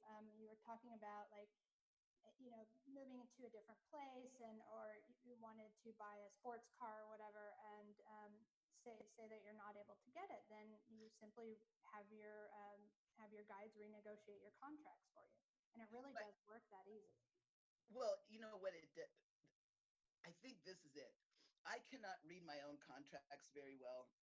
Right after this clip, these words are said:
Speaker 2: because
Speaker 1: Mm-hmm.
Speaker 2: I'm not neutral to myself.
Speaker 1: <laughs> Yeah.
Speaker 2: Yeah, but, you know, some stranger calls me <laughs> and books an appointment and I can read their contracts like you wouldn't
Speaker 1: Yeah.
Speaker 2: believe. So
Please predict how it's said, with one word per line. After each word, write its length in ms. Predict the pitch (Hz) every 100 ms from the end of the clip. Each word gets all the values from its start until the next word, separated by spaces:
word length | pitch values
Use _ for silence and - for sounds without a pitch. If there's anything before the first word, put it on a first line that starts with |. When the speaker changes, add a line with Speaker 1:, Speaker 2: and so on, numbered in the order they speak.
| 139
Speaker 2:
because 320 | 156 - 147 143
Speaker 1:
Mm-hmm. 120 | 139
Speaker 2:
I'm 140 | 143 143 -
not 160 | 165 156
neutral 480 | 147 151 151 151 151 160 - -
to 60 |
myself. 480 | 160 135 - 123 117 349
Speaker 1:
<laughs> 120 | - 294
Yeah. 160 | 220 208 - - - -
Speaker 2:
Yeah, 240 | 233 - 208 - - - 214
but, 240 | 208 196 -
you 80 | 220
know, 160 | 180
some 320 | 165 226 208 175 151 _ _
stranger 640 | - - 208 220 208 180 180 156
calls 400 | - 196 190 160
me 240 | 190 - - -
<laughs> 240 | - 294 -
and 80 | 403 277
books 160 | 262 226 233
an 80 |
appointment 320 | 220 208 233 214
and 80 | 196
I 80 | 226
can 160 | 370 220
read 160 | 220
their 160 | 202 202 -
contracts 560 | - - - 175 -
like 160 | 190 175 156
you 80 | 196
wouldn't 160 | 202 156
Speaker 1:
Yeah. 80 | -
Speaker 2:
believe. 300 | 202 440 165 - - - - - - -
So 160 | -